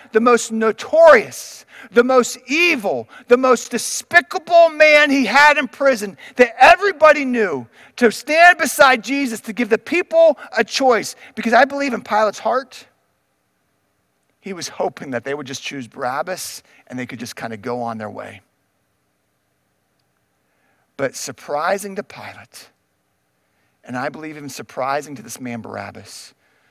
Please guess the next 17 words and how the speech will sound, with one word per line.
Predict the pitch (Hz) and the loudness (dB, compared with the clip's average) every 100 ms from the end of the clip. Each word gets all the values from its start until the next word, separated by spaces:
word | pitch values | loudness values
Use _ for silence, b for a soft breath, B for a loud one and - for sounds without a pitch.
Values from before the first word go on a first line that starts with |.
| _ | _
the | 127 | -18
crowd | - 156 139 143 135 | -14 -8 -6 -6 -8
shouted | - - 123 123 | -12 -12 -10 -6
out | 110 110 - - _ _ _ _ _ _ _ | -6 -8 -14 -20 _ _ _ _ _ _ _
to | - | -20
crucify | - - 160 143 147 - 131 117 113 104 98 _ _ _ _ _ _ | -18 -16 -14 -14 -16 -10 -6 -6 -6 -12 -18 _ _ _ _ _ _
Jesus. | 110 117 98 - - - - _ _ _ _ _ _ _ _ _ _ _ _ b b - | -16 -14 -16 -20 -20 -18 -20 _ _ _ _ _ _ _ _ _ _ _ _ b b -14
And | 135 | -12
then | 139 | -10
the | |
Bible | 120 131 175 180 | -4 0 0 -4
says | - 165 139 | -10 -10 -8
in | 131 | -8
Matthew | 127 131 127 | -8 -8 -14
twenty-seven, | - 151 139 - 143 135 | -16 -16 -14 -10 -10 -10
verse | 123 117 | -12 -12
twenty-six, | - 127 127 - 139 110 - - - | -14 -14 -12 -10 -10 -10 -12 -16 -16